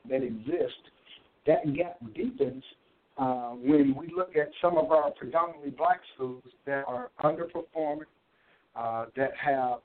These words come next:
teachers that are not certified, and that are under-resourced. And so if I come in with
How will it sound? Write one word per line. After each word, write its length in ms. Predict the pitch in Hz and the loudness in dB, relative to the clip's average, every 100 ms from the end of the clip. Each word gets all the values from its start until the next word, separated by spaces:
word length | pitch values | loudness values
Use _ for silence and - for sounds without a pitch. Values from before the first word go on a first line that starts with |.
| - - | -8 -6
teachers 360 | 190 - 165 | -6 -4 -6
that 140 | 285 277 | -2 -2
are 80 | 277 | 2
not 200 | 285 - - | 0 0 2
certified, 680 | 160 156 - 117 117 120 - _ _ - - - | 4 4 2 2 4 2 -4 _ _ -20 -20 -10
and 180 | 127 127 | -6 0
that 160 | 131 131 | 2 2
are 180 | 127 127 | 0 4
under-resourced. 880 | 151 160 156 151 147 170 - 123 107 - - _ _ _ _ _ _ _ _ _ _ 135 | 4 4 2 -4 -8 -14 -8 -8 -6 -8 -12 _ _ _ _ _ _ _ _ _ _ 0
And 120 | 135 - | 0 4
so 200 | 139 127 | 4 4
if 100 | 147 | 4
I 140 | 190 | 2
come 280 | 202 180 170 | 2 -2 -2
in 240 | 170 160 143 | -2 -4 -4
with 180 | 135 | -8